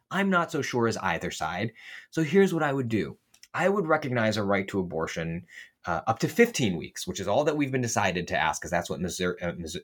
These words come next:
uh, Mississippi's ban, uh, in that case was about. So I would get rid of the twenty-four week rule that Roe set. So that's a real loss to, to, you know, to my team, right, if you will, right? I, um, uh, but the, but listen to what the Chief, why the Chief Justice would do that.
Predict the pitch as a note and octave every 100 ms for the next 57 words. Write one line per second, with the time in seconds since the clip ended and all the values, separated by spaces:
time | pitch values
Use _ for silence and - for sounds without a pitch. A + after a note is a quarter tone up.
0 | - D#2+ F2+ - - F2+ E2 E2 D#2+ D#2+
1 | E2 - - - - D#2 E2 D2+ D2 D#2
2 | D2 D2+ D#2 - - - _ _ - -
3 | - _ _ - G2+ F#2+ F2 C#3 D3+ D3+
4 | A#2+ - F3 F3 E3+ D#3 C3 B2+ B2 A2+
5 | A2 G2+ F#2 F#2+ F#2+ F2+ D#2+ D2+ - -
6 | F3 G#3+ D#3+ D3+ D3+ C3+ G2+ C#2 - -
7 | F#2 F2+ - F#2 E2 D#2 E2+ D#2+ F2 _
8 | _ - - - E2 D#2+ F2+ G#2 G#2 -
9 | G#2 E2+ D2+ D2+ D2 E2+ D#2+ D#2 D#2+ -
10 | - - D#2+ E2 E2 - F#2 E2+ F2 -
11 | - - - G#2 G2 C3+ - C#3+ - D3
12 | E3 F3 F3 F3 C#3+ C3+ B2 - A2 G#2+
13 | A#2+ D#3+ D3+ A2+ G#2 - F2+ F#2 - F#2
14 | A2+ B2+ -